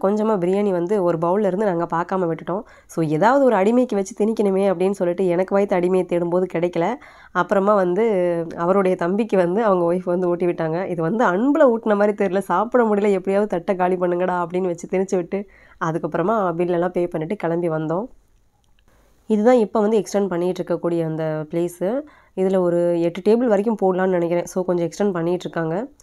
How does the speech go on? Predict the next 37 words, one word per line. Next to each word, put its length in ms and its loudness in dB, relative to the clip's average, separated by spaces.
இப்ப 260 4
வாங்க 240 4
போய் 180 2
பஸ்ஸுக்கு 380 -2
உள்ள 300 2
வந்து 380 2
எப்படி 200 2
இருக்கு 300 0
அப்படின்னு 180 -2
சொல்லிட்டு 320 -6
பார்க்கலாம். 500 -4
ஏன்னா 160 4
நம்ம 260 6
யாராவது 400 2
சாப்பிட்டுட்டு 320 0
இருக்கும்போது 380 0
போய் 180 0
எடுத்தோம் 440 2
அப்படின்னா 120 0
அவங்களுக்கு 500 0
கொஞ்சம் 220 0
ஒரு 100 0
மாதிரி 260 0
அன்ஈஸியா 260 -2
இருக்கும் 260 0
இல்லையா? 260 -2
அதனால 300 -4
வந்து 200 -2
யாரும் 300 -2
இல்லையா 480 0
அப்படின்னு 180 -2
செக் 260 -8
பண்ணிட்டு 260 -2
அதுக்கப்புறமா 480 -2
மேல 200 -4
வந்து 180 -2
எடுத்தோம். 340 -6